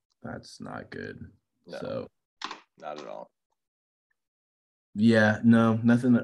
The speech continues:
Speaker 1: outside, uh, outside of that really to add. I think Aaron Jones being, is an interesting buy low candidate right now, just with how A J Dillon's been playing the last couple of weeks. People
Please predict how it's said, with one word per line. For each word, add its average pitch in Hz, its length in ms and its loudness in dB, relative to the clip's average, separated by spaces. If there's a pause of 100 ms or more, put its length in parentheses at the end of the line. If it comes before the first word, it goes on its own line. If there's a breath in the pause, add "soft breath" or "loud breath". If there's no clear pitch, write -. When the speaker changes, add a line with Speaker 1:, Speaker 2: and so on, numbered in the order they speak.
(260)
Speaker 1:
outside, 104 440 -2 (200)
uh, 85 240 -8
outside 92 360 -6
of 85 80 -6
that 82 180 -6
really 85 200 -4
to 82 100 -4
add. 85 160 -4
I 90 60 -4
think 117 180 0
Aaron 107 240 2
Jones 101 300 0
being, 98 360 -4 (240)
is 107 80 -4
an 101 160 -2
interesting 101 420 -2
buy 87 200 0
low 82 200 0
candidate 85 380 -4
right 80 160 -4
now, 82 160 -4
just 82 300 -10
with 85 240 -8 (240 soft breath)
how 80 100 -6
A 85 140 -2
J 82 100 -2
Dillon's 80 360 -2
been 87 120 0
playing 90 240 -2
the 90 80 0
last 87 220 -4
couple 90 180 -8
of 90 80 0
weeks. 90 240 -2
People 80 640 -10